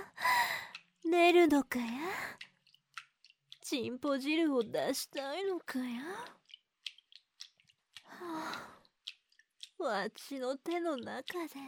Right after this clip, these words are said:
ポチのチンポがものすごく、熱く、硬くなっておる。も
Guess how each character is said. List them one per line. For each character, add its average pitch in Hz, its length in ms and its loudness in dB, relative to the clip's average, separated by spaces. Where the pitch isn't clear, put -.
ポ 330 220 4
チ 311 200 0
の 262 140 0
チ - 260 -2
ン 349 100 0
ポ 302 100 0
が 262 160 0
も 233 220 -2
の 226 220 -6
す - 160 -14
ご 311 240 -8
く、 - 260 -12
熱 - 340 -6
く、 262 200 -8
硬 240 460 0
く 285 180 -6
な 262 220 -8
っ - 20 -6
て 311 80 -12
お - 20 -4
る。 - 20 -4
も 254 380 -2